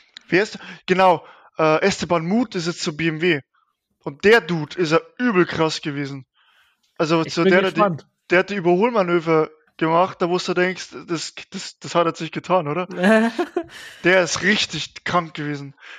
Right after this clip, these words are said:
Speaker 1: Und jetzt mit dem neuen B M W, mit dem M vier G T drei, das, da bin ich auch gespannt, wie die sich ab-, äh, wie die abschneiden,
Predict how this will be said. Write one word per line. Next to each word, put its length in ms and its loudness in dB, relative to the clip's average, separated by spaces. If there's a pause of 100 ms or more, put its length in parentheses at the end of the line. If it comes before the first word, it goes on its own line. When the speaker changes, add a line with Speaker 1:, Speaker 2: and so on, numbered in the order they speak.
(240)
Speaker 1:
Und 60 -6
jetzt 180 0
mit 140 2
dem 240 -4
neuen 280 0
B 100 0
M 160 -6
W, 160 -2
mit 160 -6
dem 100 -8
M 100 -8
vier 160 -14
G 120 -14
T 100 -4
drei, 320 -2 (760)
das, 400 -2
da 100 -2
bin 140 -2
ich 40 2
auch 140 2
gespannt, 300 -2
wie 60 -8
die 120 -10
sich 180 -10
ab-, 380 -6
äh, 260 -4
wie 80 -10
die 160 -12
abschneiden, 640 -6